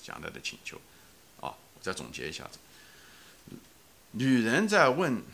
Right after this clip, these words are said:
请求男人的时候，比方说她决定做不了的时候，或者是她有什么困难的时候，她只需要男人来安慰她。你男人不需要提供具体的答案，不需要你替他不分析问题，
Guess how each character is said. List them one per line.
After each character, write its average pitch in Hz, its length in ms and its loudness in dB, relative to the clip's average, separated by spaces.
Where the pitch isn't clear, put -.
请 92 260 -2
求 104 200 -4
男 95 240 0
人 85 160 -6
的 85 100 -10
时 - 160 -10
候， 71 140 -12
比 80 80 -12
方 87 120 -10
说 87 200 -14
她 - 200 -14
决 80 160 -8
定 98 160 -10
做 98 160 -8
不 87 100 -12
了 73 180 -14
的 80 60 -16
时 - 200 -16
候， 98 160 -20
或 82 60 -16
者 - 120 -16
是 - 160 -12
她 110 200 -2
有 69 160 -8
什 - 120 -12
么 80 200 -10
困 135 240 -6
难 67 160 -8
的 80 80 -12
时 - 120 -12
候， - 120 -20
她 202 200 -4
只 - 240 -8
需 - 260 -8
要 110 220 -6
男 101 280 0
人 104 220 -6
来 78 240 -4
安 160 240 0
慰 147 120 -4
她。 - 180 -12
你 120 200 0
男 113 220 4
人 143 140 -2
不 185 240 -6
需 - 180 2
要 160 140 4
提 - 200 -4
供 123 160 -6
具 127 200 -6
体 87 120 -10
的 78 80 -10
答 76 120 -6
案， 92 220 -2
不 220 80 -2
需 220 180 -2
要 196 80 4
你 117 80 -2
替 - 160 -8
他 135 80 0
不 117 160 -12
分 139 260 -2
析 117 160 -2
问 120 220 -4
题， 98 280 -6